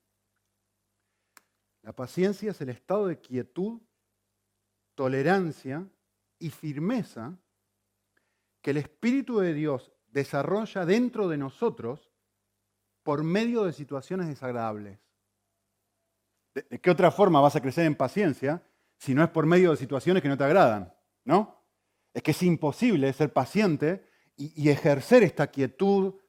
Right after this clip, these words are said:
esta tolerancia y esta firmeza. La persona paciente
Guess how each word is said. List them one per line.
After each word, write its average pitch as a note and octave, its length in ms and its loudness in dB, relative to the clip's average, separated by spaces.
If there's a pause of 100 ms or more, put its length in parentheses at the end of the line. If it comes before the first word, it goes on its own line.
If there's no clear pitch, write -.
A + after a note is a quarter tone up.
(160)
esta C3+ 200 -2
tolerancia E3 560 6
y D3 60 2
esta D#3+ 200 0
firmeza. D#3+ 580 0
La B2+ 160 -2
persona F3+ 340 -4
paciente D3 720 -4